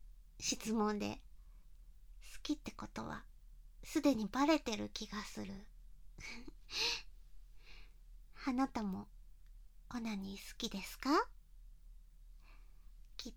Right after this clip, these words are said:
と、好きだから、作品聞いてくれてるんですよね。じゃあ、一緒にしてくださいね。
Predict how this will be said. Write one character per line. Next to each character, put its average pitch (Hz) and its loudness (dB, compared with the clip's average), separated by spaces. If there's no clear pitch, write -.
と、 - 2
好 - -12
き 349 8
だ 294 10
か 214 0
ら、 - -4
作 - 0
品 240 2
聞 233 -2
い 226 -2
て 226 2
く - 0
れ 240 4
て 240 4
る 233 6
ん 214 4
で 202 0
す - -4
よ 196 -2
ね。 262 8
じ 226 2
ゃ 208 4
あ、 202 -4
一 214 0
緒 233 4
に 220 0
し - -4
て 208 0
く 214 -4
だ 214 -2
さ 233 -4
い 202 -2
ね。 240 2